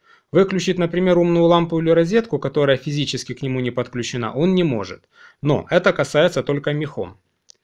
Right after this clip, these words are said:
Зато сам выключатель может управляться любым другим логическим устройством – кнопкой,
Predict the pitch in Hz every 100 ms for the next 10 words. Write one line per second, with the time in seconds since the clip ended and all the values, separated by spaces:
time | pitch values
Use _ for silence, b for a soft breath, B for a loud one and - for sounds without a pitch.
0 | b b b b 143 226 196 120 113 -
1 | 202 185 190 185 247 247 147 202 202 190
2 | - 147 151 202 160 143 147 185 143 143
3 | 175 170 165 147 120 - 120 113 - 101
4 | 92 - 123 160 185 180 - 127